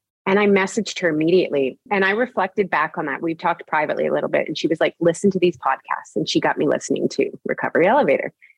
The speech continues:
That was a start for me. And I used to go for walks and listen to it. And I tossed the idea around for a few months of, like, quitting. And I went to her when I was, like, a week sober. And I said, "You know, you're a big part of the reason why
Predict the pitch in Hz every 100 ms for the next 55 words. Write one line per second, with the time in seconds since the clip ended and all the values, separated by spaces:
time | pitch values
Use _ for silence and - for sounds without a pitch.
0 | - 151 196 208 - 214 - - 165 143
1 | 139 156 - 185 175 175 139 143 147 -
2 | 156 143 139 170 - - - _ - 170
3 | 165 165 175 175 - 175 147 139 139 135
4 | - 135 143 135 147 139 127 - - 147
5 | - 113 - _ _ _ _ - 196 165
6 | 135 - _ _ - 185 175 175 180 175
7 | - _ _ - 202 214 208 - 180 170
8 | 156 151 151 147 147 143 143 131 - -
9 | _ - 160 151 - - 143 - - 110
10 | - _ _ 185 160 151 147 - - 170
11 | 151 151 - 147 147 165 151 - - 180
12 | 214 214 156 156 - 143 156 143 143 147
13 | - 139 139